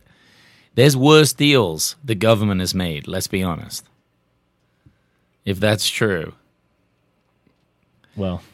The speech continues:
Speaker 2: according to Sam, it's a s-, we're having a spiritual war. And <clears throat> look,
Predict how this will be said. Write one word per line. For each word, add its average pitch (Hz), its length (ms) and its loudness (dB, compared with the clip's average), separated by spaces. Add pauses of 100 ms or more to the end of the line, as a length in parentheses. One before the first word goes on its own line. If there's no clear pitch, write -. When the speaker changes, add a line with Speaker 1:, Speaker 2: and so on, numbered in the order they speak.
(140)
Speaker 2:
according 113 480 6
to 101 60 6
Sam, 98 340 2
it's 87 120 -6
a 98 40 0
s-, - 180 -8
we're 101 220 2
having 104 280 4
a 95 40 2
spiritual 120 540 6
war. 92 340 2 (760)
And 104 420 -2
<clears throat> - 40 -20
look, 131 220 4